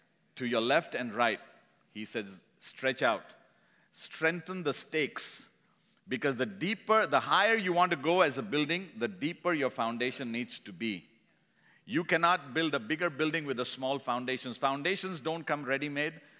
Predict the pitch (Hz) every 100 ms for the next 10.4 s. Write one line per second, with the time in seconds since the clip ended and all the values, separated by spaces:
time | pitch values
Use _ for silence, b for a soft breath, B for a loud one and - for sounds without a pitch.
0 | b - 160 147 143 135 131 117 135 131
1 | 120 101 90 - - _ _ _ b b
2 | b b _ _ _ _ _ - 101 131
3 | 185 190 170 175 170 - 175 202 165 -
4 | 160 113 - - - _ _ _ _ _
5 | 131 139 156 139 - 165 143 143 - 196
6 | 151 110 117 - b _ 107 120 180 202
7 | 190 175 170 175 165 160 147 165 - 170
8 | 151 151 147 151 135 165 139 113 - -
9 | B B - 139 - 160 208 226 196 -
10 | 170 180 -